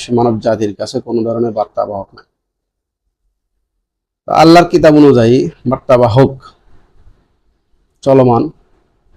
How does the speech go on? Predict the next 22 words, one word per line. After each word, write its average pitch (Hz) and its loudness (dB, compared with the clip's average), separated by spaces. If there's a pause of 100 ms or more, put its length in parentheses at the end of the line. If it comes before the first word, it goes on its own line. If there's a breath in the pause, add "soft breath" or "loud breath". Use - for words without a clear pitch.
(340)
রাসূল 123 -2
চলমান, 117 -2
সেই 127 -2
বিষয়টা 127 -2
আপনাদের 117 -4
সামনে 113 -2
আস্তে 107 -6
আস্তে 110 -6 (1600)
পরিষ্কার 151 2
করে 120 -4
তুলে 123 -2
ধরার 127 0
চেষ্টা - -6
করব 104 -6 (560)
আল্লাহ 113 -6
সুবহানাহু 117 -4
ওয়া 104 -6
তাআলার 113 -4
আয়াত 117 -2
অনুযায়ী। 98 -10 (2500)
তো 127 -2
আমরা 127 4